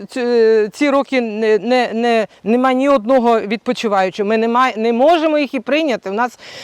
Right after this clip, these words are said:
е, е, в принципі, в нас, е, е, м, е, бізнес залежить від, е, пляжного сезону і залежить від тої пляжної території. Якщо у нас на сьогоднішній день всі пляжі закриті, і там на пляжах є,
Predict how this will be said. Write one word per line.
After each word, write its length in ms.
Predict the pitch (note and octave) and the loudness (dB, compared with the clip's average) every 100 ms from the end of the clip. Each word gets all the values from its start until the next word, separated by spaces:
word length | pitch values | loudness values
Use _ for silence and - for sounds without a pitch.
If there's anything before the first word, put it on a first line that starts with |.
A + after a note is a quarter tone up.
| - A3 | -10 -2
е, 100 | G#3+ | 4
е, 380 | A3 G#3+ G3 G#3 | 6 4 4 0
в 80 | |
принципі, 520 | F3+ A#3+ E4 - A#3 A#3 | -2 0 0 -2 -4 -2
в 40 | |
нас, 380 | A3+ A#3 A3 - | 0 0 -2 0
е, 60 | |
е, 760 | G#3+ G3 F#3 F3 G3 F#3 F3+ F3 | 2 2 0 -2 -2 0 0 0
м, 560 | D#3+ F#3+ F#3 F3+ E3+ - F#2+ G2+ F#3 | -2 -8 -6 -6 -8 -10 -14 -6 -2
е, 80 | F3 | -2
бізнес 640 | D3+ A3 A#3 C#4+ F#4 - | 0 0 2 0 -2 -4
залежить 680 | F#3+ G3 G#3+ B3 D4+ C#4 - | -4 0 4 4 4 0 -6
від, 380 | G3 A3+ - - - | -6 -6 -8 -20 -6
е, 360 | F#3+ F#3+ F3+ E3+ | 0 2 2 0
пляжного 680 | G3+ A3 B3 A3 A#3 A3 A3 | 0 4 4 2 -2 -2 -2
сезону 600 | A#3 E3+ F#3 G3 D4 F4+ | -4 -2 0 0 0 0
і 120 | A#3+ | -2
залежить 600 | G3 G#3 G3+ C#4+ D4 B3+ | -2 0 2 0 0 -6
від 120 | A3 - | -8 -4
тої 200 | C#4 C4 | -2 -2
пляжної 400 | B3 C4 A#3 A#3 | 0 0 -2 -2
території. 540 | B3 A#3 A#3 D#3+ C#3 - - - | -2 0 -2 -2 -6 -16 -12 -6
Якщо 320 | F#3 - E4 | -4 0 2
у 40 | |
нас 200 | C#4+ - | 0 -2
на 160 | A#3 G#3 | -2 -2
сьогоднішній 500 | - A#3+ A3+ - G3+ | -2 0 0 -2 -2
день 220 | F3+ E3 | -2 -4
всі 220 | C3+ B3+ | -4 -2
пляжі 360 | G3 G3+ G3 D#3+ | 0 0 0 0
закриті, 640 | C#3 G#3 F3+ E3 D3 G#3 - - | -2 -2 -2 -2 -2 -6 -6 -8
і 100 | - | -6
там 400 | G3+ C4+ B3 F#3 - - - - - | 0 2 2 -2 -12 -20 -20 -14 -2
на 320 | G3+ G3 F3 | 0 0 0
пляжах 540 | - A#3 G#3+ E3+ C#3 - | 2 4 4 0 -8 -8
є, 400 | D#3+ G#3 F3+ | -2 2 2